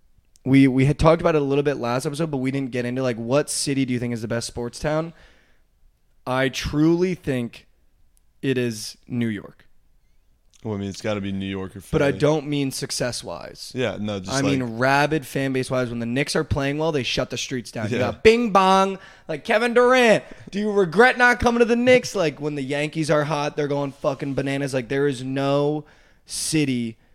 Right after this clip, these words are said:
Speaker 1: that is more rabid for their teams than New York. With the lack of success that New York teams have had in the past decade, two decades, other than, you know,
Speaker 2: Our
Speaker 1: we'll
Speaker 2: whole
Speaker 1: exclude the
Speaker 2: lifetime,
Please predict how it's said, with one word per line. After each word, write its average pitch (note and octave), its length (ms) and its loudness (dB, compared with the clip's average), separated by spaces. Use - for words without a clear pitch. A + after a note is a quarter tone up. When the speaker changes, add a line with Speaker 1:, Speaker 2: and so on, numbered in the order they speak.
Speaker 1:
that B2 300 2
is B2 200 -2
more C3+ 480 0
rabid C3 540 2
for B2 180 -4
their B2 200 0
teams A#2+ 400 -6
than A#2 180 -4
New A2+ 60 -4
York. A2 260 -4
With B2 140 -4
the C#3 120 0
lack C3+ 440 2
of G3 100 -2
success - 640 -4
that A#2 120 -6
New A#2+ 180 -2
York C3 300 0
teams B2 300 -8
have A2+ 140 -4
had G#2+ 420 -8
in C3+ 140 0
the B2 80 -2
past A#2 640 -4
decade, A#2 500 -4
two B2+ 160 -2
decades, A2+ 480 -6
other A2+ 180 -4
than, G#2+ 360 -10
you A2+ 80 -10
know, G#2 120 -12
Speaker 2:
Our G#2+ 120 -2
Speaker 1:
we'll G#2 80 0
Speaker 2:
whole A#2+ 260 -2
Speaker 1:
exclude B2 220 2
the B2 80 -4
Speaker 2:
lifetime, A2+ 100 -2